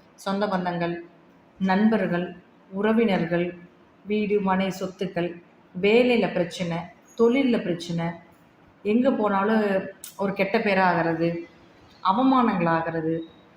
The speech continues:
நான் வா-, இத்தனை நாள் நீங்க சம்பாதிச்சு சேர்த்து வச்ச எல்லாமே விலகிறது, இதெல்லாமே நடக்கும். இப்ப கண்டசனி காலகட்டங்கள்லயும் அப்படிதான் இருந்திருக்கும்.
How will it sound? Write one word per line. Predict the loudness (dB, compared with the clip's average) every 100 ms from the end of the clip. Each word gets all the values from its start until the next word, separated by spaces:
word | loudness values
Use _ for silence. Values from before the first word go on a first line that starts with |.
| -20 _ 0
நான் | 2 4
வா-, | 4 2
இத்தனை | 0 0 2
நாள் | 2 2
நீங்க | -2 -2
சம்பாதிச்சு | -4 0 2 0 -6
சேர்த்து | 2 2 2 -2 -2
வச்ச | -4 -2 -2 0
எல்லாமே | 0 2 4 4 4 2 -2 -4 -14 -20 -20 _ _ _ _ _ _ _ _ _ _ _ _ _ -6
விலகிறது, | 0 4 4 4 2 0 -2 -8 -4
இதெல்லாமே | -2 0 0 -2
நடக்கும். | -2 -4 -6 -8 -18
இப்ப | -6 -4
கண்டசனி | 0 2 2 2 0 2
காலகட்டங்கள்லயும் | 2 4 0 -2 -2 0 2
அப்படிதான் | 2 4 4 4
இருந்திருக்கும். | 4 2 0 -4